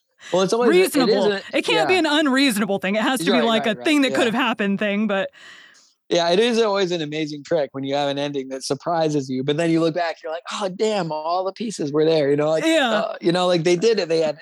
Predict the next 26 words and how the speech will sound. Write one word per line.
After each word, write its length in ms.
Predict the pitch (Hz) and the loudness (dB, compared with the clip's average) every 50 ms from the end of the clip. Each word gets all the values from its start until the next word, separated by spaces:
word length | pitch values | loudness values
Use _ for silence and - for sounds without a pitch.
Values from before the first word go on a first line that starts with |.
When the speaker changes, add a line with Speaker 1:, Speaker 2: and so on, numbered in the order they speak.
| - | -10
Speaker 1:
they, 200 | 160 170 170 175 175 - | -10 -10 -10 -10 -12 -8
they 140 | 151 151 147 | -8 -8 -6
foreshadowed 680 | - 180 202 226 - - 214 175 160 151 147 143 139 | -4 -2 -2 0 0 0 0 0 0 0 -2 -2 -4
it, 160 | 139 139 - - - - - - - - - - - _ | -4 -6 -6 -10 -12 -18 -16 -14 -14 -14 -14 -16 -10 _
but 120 | - 139 139 | -2 -2 0
yet 220 | 135 139 151 160 - _ - | 0 -2 -2 -4 -6 _ -10
I 100 | 127 127 | -8 -6
didn't, 320 | 131 127 135 151 160 - - - - | -4 -2 -2 -2 -4 -6 -8 -14 -8
I 120 | - 120 123 | -4 -2 0
didn't 180 | 131 - 139 | 0 0 0
see 160 | - - - | 0 0 0
it 100 | - - - | 0 0 0
coming. 320 | - 151 147 139 143 123 - | -2 0 0 0 0 0 0
I 80 | 135 139 139 139 139 139 139 - - _ _ _ _ - | 0 2 2 0 -2 -4 -10 -16 -20 _ _ _ _ -4
know, 260 | 147 147 151 135 123 - | -2 0 0 0 -2 -2
but 140 | - 139 151 | -2 0 2
yeah, 200 | 175 180 165 143 | 2 2 2 2
I 60 | 147 | 2
agree. 200 | 151 143 139 127 | 0 0 0 0
When 100 | 135 143 | -2 -2
you're 100 | 151 147 | -2 -2
a 20 | 143 | -4
writer, 180 | 143 139 135 | -4 -4 -6
it 100 | 131 127 - _ _ | -10 -18 -20 _ _
doesn't 260 | - 127 123 123 123 - | -6 -6 -6 -6 -6 -6
happen 280 | 120 117 113 - 143 | -6 -6 -6 -8 -10